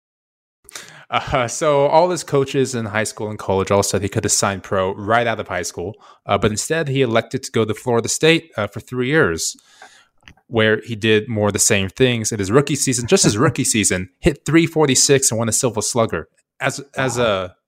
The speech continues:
Speaker 1: as a freshman. That's absolutely insane.
Speaker 2: Yeah.
Speaker 1: And in his final year, he led the conference in batting average, home runs, R B Is, and like he did in high school, won every single major player award of the year.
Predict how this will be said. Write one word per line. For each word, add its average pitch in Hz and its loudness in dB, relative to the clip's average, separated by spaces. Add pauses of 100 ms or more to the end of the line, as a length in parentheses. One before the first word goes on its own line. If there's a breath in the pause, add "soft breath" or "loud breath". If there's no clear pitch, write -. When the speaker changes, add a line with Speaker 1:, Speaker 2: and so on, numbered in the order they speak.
Speaker 1:
as 123 -6
a 120 -8
freshman. 104 -4
That's - -10
absolutely 131 -2
insane. 123 0 (1200 loud breath)
Speaker 2:
Yeah. 117 -6
Speaker 1:
And 123 2
in 131 0
his 120 -4
final 143 4
year, 139 2
he 117 -2
led 120 -2
the 110 -4
conference 131 -4
in 101 -12
batting 113 0
average, 110 -4
home 117 -4
runs, 107 0
R 107 2
B 104 2
Is, 98 0 (480 loud breath)
and 92 -6
like 85 -4
he 90 -12
did 92 -6
in 110 -2
high 107 0
school, 98 -6
won 110 -4
every 117 -2
single 110 -4
major 123 0
player 123 -6
award 107 -4
of 98 -4
the 98 0
year. 95 2